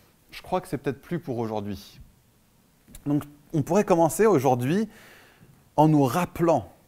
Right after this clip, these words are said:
des différentes choses qui sont arrivées au peuple de Dieu. Et Paul est en train de dire dans ce texte aux Corinthiens, « Eux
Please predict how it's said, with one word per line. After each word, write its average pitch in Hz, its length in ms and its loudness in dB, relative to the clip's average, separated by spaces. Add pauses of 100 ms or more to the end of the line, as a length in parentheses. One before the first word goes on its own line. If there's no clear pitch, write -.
(120)
des 127 200 -4
différentes 131 520 -6
choses 131 540 -6 (280)
qui - 180 -8
sont 160 400 -6
arrivées 131 600 -4
au 117 100 -4
peuple 120 360 -6
de 104 120 -6
Dieu. 101 380 -6 (800)
Et 135 80 2
Paul 196 240 0
est 127 60 0
en 107 100 -2
train 127 240 -8
de 135 40 -2
dire 139 140 -2
dans 101 120 -4
ce 113 100 -12
texte 175 300 -8
aux - 80 -8
Corinthiens, « 202 580 -10 (340)
Eux 185 400 6